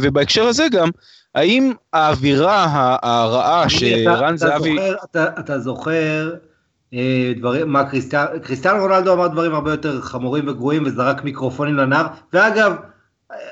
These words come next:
Speaker 2: אתה יודע, היו מקרים שעיתונאים באמת ירדו לכם ועשו דברים שלא יעשו, והוא הגיב, אה, ב-, בקש, והוא זכה ל-, ל-, ל-, לאהדה על זה, אבל, אבל, אה, אתה יודע, זה, זה לא,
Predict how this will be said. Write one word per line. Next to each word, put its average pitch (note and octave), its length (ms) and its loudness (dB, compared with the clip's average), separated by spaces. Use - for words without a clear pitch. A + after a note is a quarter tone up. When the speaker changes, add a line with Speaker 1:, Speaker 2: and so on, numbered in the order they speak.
Speaker 2:
אתה - 80 -6
יודע, G3 260 4
היו D#3+ 180 2
מקרים F3 360 -2
שעיתונאים F3+ 600 0
באמת F3 340 -2
ירדו F3 320 0
לכם E3+ 280 0
ועשו D#3+ 180 -6
דברים D#3+ 280 -2
שלא D3+ 300 -2
יעשו, D3+ 260 0
והוא D#3 200 -2
הגיב, D3 380 0
אה, D#3 120 -2
ב-, C#3+ 280 -2
בקש, D#3 500 0
והוא C3+ 240 -2
זכה B2+ 280 -2
ל-, C#3 280 0
ל-, C3 180 -2
ל-, B2+ 320 2
לאהדה B2+ 480 2
על D3 160 2
זה, A#2+ 200 -6
אבל, B2 180 -2
אבל, C#3 560 0
אה, D#3+ 40 -12
אתה E3 100 -4
יודע, F#3 280 4
זה, D3 220 -2
זה D3 180 -2
לא, G3 420 2